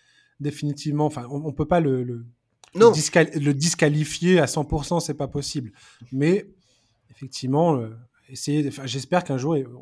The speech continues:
Speaker 1: il y aura des révélations sur exactement le pourquoi du comment tout ça s'est passé, euh, pourquoi ces décisions, qu'est-ce qui a motivé ces décisions ? Parce que des fois, en fait, c'est un aspect, euh, l'aspect purement sportif, euh, paraît incohé-, enfin, paraît incohérent. Ce,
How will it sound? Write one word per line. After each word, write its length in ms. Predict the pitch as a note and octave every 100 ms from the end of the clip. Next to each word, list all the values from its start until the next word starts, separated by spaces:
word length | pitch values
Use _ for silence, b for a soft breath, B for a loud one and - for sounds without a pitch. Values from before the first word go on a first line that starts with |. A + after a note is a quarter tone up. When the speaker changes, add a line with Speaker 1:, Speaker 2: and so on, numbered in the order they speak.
| C3+ - _
Speaker 1:
il 80 | E3+
y 80 | C#3
aura 140 | C#3
des 80 | D3
révélations 580 | C#3 C3 B2+ B2 - E3
sur 240 | E3 B2+
exactement 580 | A#2 B2+ D#3 D#3 C3 D3
le 100 | D3
pourquoi 360 | B2 - - D3
du 120 | C3+
comment 420 | - A#2+ C3 D#3 b b b b _
tout 100 | -
ça 140 | - E3
s'est 180 | E3 C#3
passé, 540 | B2 - C#3 E3 D#3
euh, 80 | A2+
pourquoi 300 | - - D#3
ces 100 | D3
décisions, 480 | C3 - C#3 C3+ B2+
qu'est-ce 480 | F3 - - G3+
qui 100 | -
a 60 | D#3
motivé 380 | D3 D3+ C#3 D#3
ces 160 | -
décisions ? 320 | C3 C3 C3+ G#3
Parce 80 | -
que 60 |
des 160 | F#3+ F#3+
fois, 260 | G#3+ G#3 G#3 B B B -
en 80 | F3
fait, 160 | C4
c'est 160 | F#3+ E3+
un 80 | D#3
aspect, 380 | D#3 - F3+ E3+
euh, 160 | A#2 b b -
l'aspect 300 | E3+ - G3
purement 260 | F3 D#3+ D#3
sportif, 680 | - E3+ - F#3 F#3+ -
euh, 60 | C3
paraît 280 | B2 C3+ C#3+
incohé-, 400 | C3+ C#3 C#3+ D3+
enfin, 340 | C#3 - B2+
paraît 220 | B2 C#3
incohérent. 640 | C#3+ C#3 D3 C#3+ D#3 G#3+ b b b -
Ce, 400 | - - -